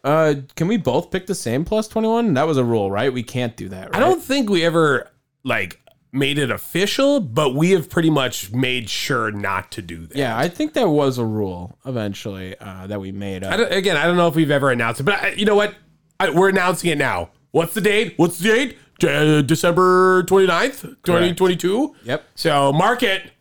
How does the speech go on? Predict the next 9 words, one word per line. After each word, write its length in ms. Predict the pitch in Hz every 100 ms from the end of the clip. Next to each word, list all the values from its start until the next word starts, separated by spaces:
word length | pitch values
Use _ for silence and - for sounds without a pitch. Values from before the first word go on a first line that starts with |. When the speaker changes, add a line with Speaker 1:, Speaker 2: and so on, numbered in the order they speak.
| _ _ -
Speaker 2:
Mark 180 | 165 196
the 100 | 214
tape. 480 | 247 320 349 - - _ _ _
Speaker 1:
Um, 680 | 147 151 156 156 156 147 127 _ _ -
yeah, 240 | 143 151
Nathaniel 500 | 139 127 170 165 147
Hackett 480 | 135 139 131 123 98 _
was 480 | 110 120 117 107 98 -
awful. 480 | 107 104 - 90